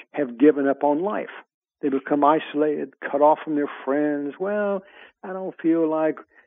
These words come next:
you know, being with my, going out tonight or this or that, and their, you know, their grandkids, oh, I'm too tired." Uh, and all of a sudden you say there's a whole world out there and, and this is why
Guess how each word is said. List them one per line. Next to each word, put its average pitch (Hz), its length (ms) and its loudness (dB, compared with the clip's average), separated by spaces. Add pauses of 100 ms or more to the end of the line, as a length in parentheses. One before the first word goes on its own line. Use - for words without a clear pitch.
(220)
you 226 100 -8
know, 160 220 -4
being 147 260 2
with 151 120 -2
my, 147 220 -2
going 151 400 0
out 147 260 -4
tonight 143 480 -2
or 139 100 0
this 131 280 0
or 135 100 -2
that, 143 300 2
and 143 200 -6 (420)
their, 139 220 -6
you 156 100 -6
know, 143 60 -4
their 139 160 0
grandkids, 151 920 -2
oh, 175 400 -6
I'm 160 200 -4 (100)
too 156 140 0 (140)
tired." 147 440 2
Uh, 139 680 -4 (840)
and 139 400 -4 (220)
all 214 200 2
of 208 80 -2
a 151 80 -4 (200)
sudden 214 320 0
you 143 180 0 (140)
say 156 140 2
there's 123 180 -2
a 127 80 0
whole 160 300 2
world 151 640 4
out 127 320 -6
there 131 380 -8 (440)
and, 143 300 -6
and 143 260 -6 (640)
this 190 220 4
is 208 180 -6
why 156 320 0